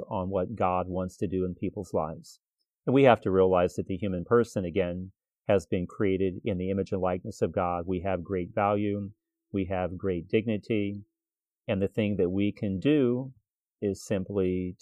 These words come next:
to, uh, love God in return. He loves us. We love God in return. We embrace God's love. I, I love, uh, the prophet Habakkuk. I'll leave you with this thought. One of the minor prophets in the, in the Old Testament, Habakkuk.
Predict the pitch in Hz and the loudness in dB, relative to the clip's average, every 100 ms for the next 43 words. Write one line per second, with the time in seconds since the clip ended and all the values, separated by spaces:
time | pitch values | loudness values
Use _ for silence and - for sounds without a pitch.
0 | - 95 90 87 85 98 107 _ 113 101 | -4 -2 -2 -2 -4 -10 -16 _ 0 2
1 | 98 92 90 92 95 - 104 87 85 - | 2 -2 -2 -4 -6 -6 -8 -8 -12 -6
2 | 104 95 104 - 95 98 - - _ _ | 0 2 0 -2 -6 -6 -18 -20 _ _
3 | _ _ 104 95 98 90 95 95 95 98 | _ _ 0 2 2 2 0 0 -2 -6
4 | - 131 131 127 135 _ _ _ 107 95 | -4 -2 -2 -6 -12 _ _ _ -2 -2
5 | 92 98 98 - - 98 92 113 104 110 | 0 0 0 0 0 0 0 2 2 0
6 | 113 _ _ _ _ _ - 98 98 110 | -8 _ _ _ _ _ 2 4 6 6
7 | 104 110 101 98 95 95 - 113 - 117 | 8 8 8 6 6 0 -8 -8 2 4
8 | 104 107 - - _ - 165 123 - 90 | 6 4 0 -8 _ 4 8 8 6 4
9 | 92 101 104 101 101 92 90 98 - 104 | 6 6 6 4 4 2 2 -4 0 2
10 | 90 85 _ _ - 110 101 92 92 95 | 2 -2 _ _ -2 2 4 4 2 4
11 | 98 95 - 110 104 87 - 90 90 87 | 4 2 4 2 2 -4 -4 -4 -4 -4
12 | - 92 95 92 85 127 117 - 90 87 | -4 -2 2 0 0 -4 -4 -4 -6 -4
13 | - 135 98 92 85 | 0 0 2 0 -2